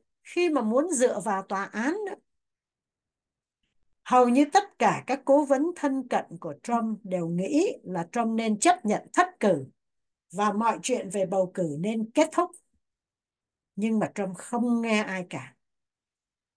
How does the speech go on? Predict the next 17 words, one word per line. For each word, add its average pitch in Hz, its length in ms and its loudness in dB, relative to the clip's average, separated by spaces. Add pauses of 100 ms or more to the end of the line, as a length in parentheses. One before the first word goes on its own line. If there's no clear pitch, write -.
(100)
Ông 247 320 2
ta 233 180 4 (140)
quyết 381 180 4 (140)
tâm 240 240 4 (280)
quậy 262 240 4 (680)
để 175 220 -6
biến 233 340 6 (120)
tình 190 240 2
thế 240 380 2 (320)
thành 202 260 -2 (100)
một 170 200 -8
cuộc 190 200 -2
khủng 147 260 -4
hoảng 139 320 -8 (140)
về 160 320 -4
hiến 202 160 -2
pháp. 247 220 2